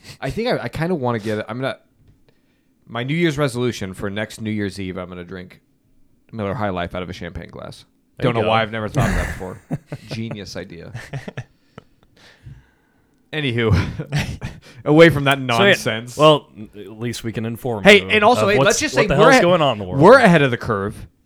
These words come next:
Speaker 1: because we canceled Bud Light before everybody else did. Remember, we canceled them because of their support of Belgium
Speaker 2: Oh,
Speaker 1: before the
Speaker 3: Oh,
Speaker 1: World
Speaker 3: yeah,
Speaker 1: Cup?
Speaker 2: hundred percent,
Speaker 3: yeah.
Speaker 2: hundred percent.
Speaker 3: Mm-hmm.
Speaker 1: We are. This podcast is so mainstream that we do things before anybody else does.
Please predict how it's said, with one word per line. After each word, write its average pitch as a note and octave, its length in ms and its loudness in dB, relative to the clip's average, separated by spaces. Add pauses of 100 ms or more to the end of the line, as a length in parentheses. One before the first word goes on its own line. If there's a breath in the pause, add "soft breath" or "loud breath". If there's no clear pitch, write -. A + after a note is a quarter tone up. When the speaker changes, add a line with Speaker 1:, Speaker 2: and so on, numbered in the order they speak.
(240)
Speaker 1:
because A#2+ 260 0
we C3+ 160 4
canceled A2+ 520 -2
Bud F#2+ 180 -4
Light F#2 360 -8
before F#2+ 380 -8
everybody F2 340 -8
else F#2+ 180 -6
did. - 180 -14
Remember, G#2 220 -10
we G2 140 -10
canceled F#2 340 -10
them F2+ 160 -12
because F2+ 240 -16
of F2+ 80 -14
their F2 100 -10
support F#2 320 -12
of G2 120 -14
Belgium F#2 340 -6
Speaker 2:
Oh, D3 120 6
Speaker 1:
before G#2+ 120 2
the A2+ 80 4
Speaker 3:
Oh, - 20 4 (100)
Speaker 1:
World G#2 100 4
Speaker 3:
yeah, G#2+ 80 2
Speaker 1:
Cup? G2 120 0
Speaker 2:
hundred - 160 2
percent, G2+ 320 -2
Speaker 3:
yeah. D#2+ 60 -12
Speaker 2:
hundred G2 160 -8
percent. G#2 300 -4
Speaker 3:
Mm-hmm. A#2+ 60 -4
Speaker 1:
We D3 120 -4
are. C3+ 120 -4
This C3 200 -10
podcast C#3+ 640 2
is A2 100 -10
so C3 440 -2
mainstream A#2 720 -6
that G2 140 -8
we G#2+ 140 -6
do G#2+ 200 -6
things G#2+ 280 -10
before G#2 260 -10
anybody G2 320 -8
else - 160 -10
does. - 300 0